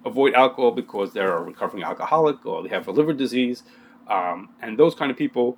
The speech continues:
might p-, would s-, potentially would prefer, would have a preference to use grape juice. Um, other people have general restrictions that I mentioned before, and restrictions on how much liquid they're allowed to drink. Um, so again, they should speak with the rabbi of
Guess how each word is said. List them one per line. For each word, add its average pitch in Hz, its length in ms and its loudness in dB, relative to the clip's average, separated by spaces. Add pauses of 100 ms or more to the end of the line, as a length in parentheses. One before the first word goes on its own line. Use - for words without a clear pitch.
(140)
might 113 240 -6 (240)
p-, - 80 -14 (160)
would 127 180 0
s-, - 220 -14 (120)
potentially 120 600 -2 (180)
would - 180 -6
prefer, 120 520 2 (400)
would 123 140 -10
have 113 140 -6
a - 40 -6
preference 120 560 -2 (240)
to 120 120 -6
use 104 200 -2
grape - 220 -4
juice. 202 260 -4 (560)
Um, 95 380 4 (400)
other 156 160 6
people 165 420 -2 (460)
have 110 300 0
general 160 540 4
restrictions 120 380 -8
that 101 140 -4
I 101 40 -4
mentioned 123 280 -2
before, 123 220 -4
and 123 100 0
restrictions 123 360 -6
on 117 80 -2
how 120 120 2
much 113 160 -6
liquid 127 260 -2
they're 95 100 2
allowed 95 220 0
to - 60 -18
drink. 110 240 -6 (400)
Um, 92 300 0
so 110 220 -2
again, 127 240 2
they 127 100 6
should - 160 -6
speak - 220 -4
with 110 80 -2
the 110 60 0
rabbi 104 300 4
of 101 160 0